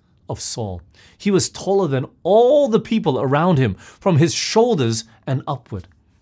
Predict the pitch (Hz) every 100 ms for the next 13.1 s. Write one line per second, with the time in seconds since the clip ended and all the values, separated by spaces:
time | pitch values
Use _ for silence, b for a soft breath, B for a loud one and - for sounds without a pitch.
0 | _ - 170 220 175 123 202 202 120 92
1 | - b b 135 110 - 170 170 - 113
2 | - _ _ _ _ b b 143 - 165
3 | 170 b b b - - 214 220 208 170
4 | 151 160 151 117 - 165 185 135 101 135
5 | 151 131 98 123 117 - 113 - 156 143
6 | - 156 135 - 120 104 113 113 - _
7 | 139 110 - 120 107 - - 98 87 B
8 | B B B 123 101 165 196 220 - B
9 | B 139 - - - 175 139 131 - -
10 | 170 180 98 85 - _ _ b b -
11 | 131 - 131 - - 190 185 - 98 90
12 | - _ _ - 127 117 - - 120 -
13 | -